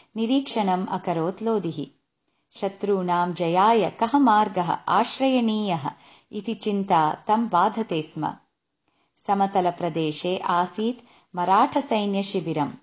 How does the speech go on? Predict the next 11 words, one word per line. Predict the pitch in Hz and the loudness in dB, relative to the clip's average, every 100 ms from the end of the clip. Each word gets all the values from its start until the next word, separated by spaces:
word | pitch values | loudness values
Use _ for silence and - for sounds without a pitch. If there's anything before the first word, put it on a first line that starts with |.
| _ _ _ _ _ | _ _ _ _ _
किञ्चित्कालं | - 233 240 240 240 202 185 180 175 175 | -6 -4 -2 -4 -2 0 2 2 0 0
तत् | 240 247 196 | -2 -2 -4
विशालं | 190 - 226 262 285 277 | -4 2 4 4 4 2
सैन्यं | 269 208 202 202 190 170 | 2 0 0 -2 -2 -2
द्रष्टं, | 180 214 - - 170 151 - _ _ _ | -2 -2 -2 -2 -2 -2 -12 _ _ _
तेन | - 214 240 196 | -2 0 0 -2
विलक्षणः | 180 196 220 - 214 175 160 160 165 - _ _ _ | 0 0 -2 -4 0 0 0 0 -2 -8 _ _ _
कश्चन | 240 247 - 254 | -4 -4 -2 2
अंशः | 208 - 208 269 - 180 160 - _ _ _ - | 2 2 2 2 2 0 0 -2 _ _ _ -4
तेन | 220 240 262 | -2 2 2
लक्षितः। | 220 185 - 160 156 139 | 2 0 -6 -6 -6 -6